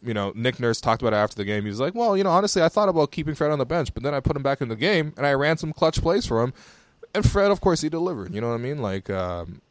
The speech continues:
one play that was really, really pretty to see in real time was about a minute left in the game, Raptors down three. They run a hammer action where Kyle runs a high pick and roll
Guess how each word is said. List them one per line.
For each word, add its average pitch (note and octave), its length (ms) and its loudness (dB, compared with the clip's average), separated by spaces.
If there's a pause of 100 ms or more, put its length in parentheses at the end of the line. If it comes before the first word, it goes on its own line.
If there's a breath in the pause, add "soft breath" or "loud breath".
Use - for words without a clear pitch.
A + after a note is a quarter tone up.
(120)
one C3 240 4
play B2 220 2
that A2+ 100 2
was G#2 160 -2
really, B2 400 -2
really A2 360 -2
pretty G#2+ 500 -4
to G#2+ 160 -10
see A2 240 -2
in G2 100 -4
real A2 180 0
time F#2+ 380 -4
was F#2 360 -8 (280 soft breath)
about B2+ 200 4
a A#2+ 40 2
minute A#2+ 320 0
left G#2+ 300 -2
in A2 80 -4
the G2+ 80 -4
game, G2+ 260 -2
Raptors G2+ 380 -4
down G2+ 220 -2
three. G2 380 -6 (540 soft breath)
They A#2 240 -2
run A#2+ 300 0
a A2 160 -2
hammer A2+ 420 0
action F#2+ 600 -6
where F#2+ 340 -2 (840 soft breath)
Kyle A#2+ 280 4
runs B2+ 220 0
a A2 80 -4
high A#2+ 140 2
pick A#2 180 0
and G#2 140 -4
roll G2 300 -4